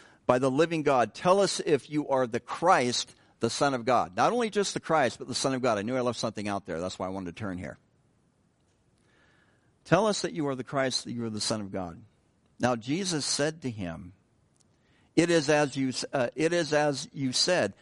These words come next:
Nevertheless, I say to you, hereafter you will see the Son of Man sitting at the right hand of power and coming on the clouds of heaven." Okay, who is he referring to? He's referring back to that figure in Daniel chapter seven that I just referred to.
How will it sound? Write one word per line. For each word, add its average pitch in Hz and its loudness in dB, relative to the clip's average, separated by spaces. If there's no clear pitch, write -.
Nevertheless, 180 4
I 151 4
say 160 2
to 143 0
you, 147 2
hereafter 180 2
you 143 -2
will 123 -2
see 143 -2
the 117 -4
Son 147 -2
of 139 -2
Man 127 -2
sitting 151 -4
at 135 -2
the 117 -4
right 139 -2
hand 151 -2
of 135 -6
power 139 0
and 120 -6
coming 170 -4
on 127 -4
the 117 -2
clouds 143 -2
of 135 -2
heaven." 107 -4
Okay, 107 -2
who 147 -2
is 147 -2
he 147 -2
referring 131 -2
to? 101 -8
He's 107 -8
referring 120 -4
back 120 -4
to 139 -12
that 113 -4
figure 120 -4
in 104 -4
Daniel 113 -4
chapter 110 -6
seven 107 -4
that 95 -4
I 95 -4
just 104 -8
referred 101 -6
to. 85 -6